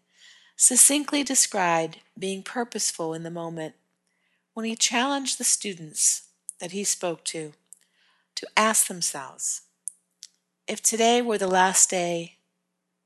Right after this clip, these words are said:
of my life, would I want to do what I'm about to do today?" When our answer to this question is yes, we know we are listening to the guidance of our hearts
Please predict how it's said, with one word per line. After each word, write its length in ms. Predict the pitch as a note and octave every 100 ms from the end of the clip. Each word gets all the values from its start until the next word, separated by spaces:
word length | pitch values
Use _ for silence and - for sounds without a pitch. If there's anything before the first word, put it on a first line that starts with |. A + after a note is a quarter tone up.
| -
of 160 | E3+ E3
my 200 | E3+ E3+
life, 640 | F#3 F3 D3+ D3 - - _ _ _ _ _ _
would 160 | - F#3+
I 100 | F#3
want 320 | F#3 F#3+ G3+
to 100 | -
do 340 | F3+ F#3 E3+ E3+
what 160 | F3
I'm 60 | E3
about 360 | D#3+ D#3+ D#3+ -
to 120 | E3+
do 240 | D#3+ F3
today?" 540 | - - F3 E3 D#3 D#3 _ _ _ _ _ _ _ _ _ _ _ _ _ _ _
When 140 | - A#3+
our 160 | A#3+ -
answer 360 | B3+ C#4+ -
to 120 | C4
this 200 | B3+ A#3+
question 520 | - - G#3 - G3+ F#3+
is 240 | - F#3 -
yes, 540 | D#3+ D#3+ - - - - _ _ _ - - _ _ _ _
we 140 | G#3+
know 260 | G#3+ G#3+ A3
we 140 | A3+
are 100 | G#3+
listening 480 | G3+ G#3 - G#3 G3+
to 120 | F#3 F#3
the 80 |
guidance 480 | F3+ D#3+ E3 E3 E3
of 140 | E3 D#3
our 180 | D#3+
hearts 560 | D#3+ E3+ - - - -